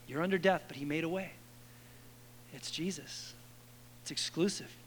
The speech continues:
substitutionary, and only accessible by faith. Have you put your faith in Jesus? If you haven't, here's the, here's the reality. You're already dead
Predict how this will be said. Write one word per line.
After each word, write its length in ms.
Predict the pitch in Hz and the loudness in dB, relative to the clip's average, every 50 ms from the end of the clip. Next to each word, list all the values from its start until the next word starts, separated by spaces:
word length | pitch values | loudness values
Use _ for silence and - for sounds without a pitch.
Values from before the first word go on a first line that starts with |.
| - - | -14 -10
substitutionary, 1000 | - - - 185 185 185 - 175 - - 196 170 - - 139 135 135 131 127 120 | -6 0 4 4 4 4 2 -4 -2 -2 0 0 0 0 -2 -4 -6 -6 -8 -10
and 140 | - 151 151 - - - | -8 -8 -8 -6 0 4
only 580 | 180 185 196 185 160 143 135 127 127 123 - - - - - - - - - - - - | 6 6 6 6 4 0 -2 -4 -8 -12 -14 -16 -18 -18 -18 -18 -18 -18 -18 -18 -14 -8
accessible 640 | - - - - 170 151 - 151 135 131 123 123 - - - - - - - - - - - - | -4 -2 0 0 0 -2 -2 -4 -6 -8 -10 -12 -14 -16 -18 -20 -20 -20 -20 -20 -20 -20 -18 -14
by 80 | - 120 | -12 -10
faith. 480 | - - - 135 - - - - - - - - - - - - - - - - - - - - - - - - - | -10 -8 -8 -10 -10 -12 -14 -14 -16 -16 -18 -18 -18 -18 -20 -20 -20 -20 -20 -18 -18 -18 -18 -18 -18 -18 -18 -16 -10
Have 100 | - 135 | -4 0
you 100 | 151 175 | 0 2
put 160 | 160 - 208 | 4 4 4
your 120 | 208 196 | 4 4
faith 340 | - - - 151 147 139 - - - - - - - - - - - - - - - - - | 2 0 -2 -2 -4 -4 -6 -10 -16 -18 -18 -18 -20 -20 -20 -20 -20 -18 -18 -18 -18 -16 -14
in 100 | 131 131 127 | -10 -8 -6
Jesus? 720 | - 139 139 135 - - - - - - - - - - - - - - - - - - - - - - - - - - - - - - - - - - - - - - - - - - - - - - - - - - - - - - - - - - - - - - - - - - - - - | -4 -4 -4 -4 -6 -8 -10 -10 -10 -10 -10 -12 -14 -14 -16 -16 -16 -16 -18 -18 -18 -18 -18 -18 -18 -16 -18 -18 -18 -18 -20 -20 -20 -20 -20 -20 -20 -20 -20 -20 -20 -20 -18 -18 -18 -18 -18 -18 -18 -18 -18 -18 -18 -18 -18 -18 -18 -18 -18 -18 -18 -18 -18 -18 -18 -18 -18 -18 -18 -18 -16 -14 -8
If 120 | - - 160 | -6 0 4
you 60 | 147 | 8
haven't, 400 | - 185 202 202 - 139 135 151 - | 12 12 12 12 12 10 4 -4 -4
here's 240 | - 175 170 165 | 0 0 0 2
the, 100 | - 170 147 - - | 2 0 -2 -2 -2
here's 200 | 151 165 151 - | 0 0 0 2
the 60 | 156 | 4
reality. 360 | 156 151 147 143 139 131 120 120 - - - - - - - - - - - - - - - - - - - - - - - - - - - - - - - - - - - - - - - - - - - - - - - - - - - | 4 6 6 6 4 0 -4 -8 -14 -16 -18 -18 -18 -20 -20 -20 -20 -20 -20 -20 -18 -18 -18 -18 -18 -18 -16 -16 -16 -16 -16 -18 -18 -18 -20 -20 -20 -18 -18 -18 -18 -18 -18 -18 -18 -18 -18 -18 -18 -18 -18 -18 -18 -18 -18 -18 -18 -12 -4
You're 220 | 160 160 156 156 156 | 2 4 8 10 10
already 400 | 165 175 170 170 170 160 156 147 | 12 12 12 10 8 8 6 2
dead 300 | 139 147 139 143 131 | 2 0 0 0 -2